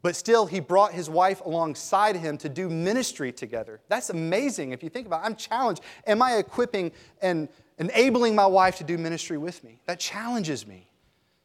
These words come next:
Secondly, Aquila and Prisca utilized their marriage for the sake of the gospel. Utilized their home for the sake of the gospel. We're told they brought people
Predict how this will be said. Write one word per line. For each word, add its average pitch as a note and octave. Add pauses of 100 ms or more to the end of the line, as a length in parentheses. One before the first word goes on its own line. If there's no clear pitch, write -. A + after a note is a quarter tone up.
(360)
Secondly, F#3
Aquila D#3 (600)
and D3
Prisca E3+
utilized F3
their D3
marriage C#3
for C3+
the B2
sake -
of A#2+
the A2
gospel. A2+ (920)
Utilized G3
their E3
home G3+
for F3+
the D3+
sake C#3
of C3
the B2
gospel. B2
We're D#3+
told A3+
they G3
brought F#3
people G3+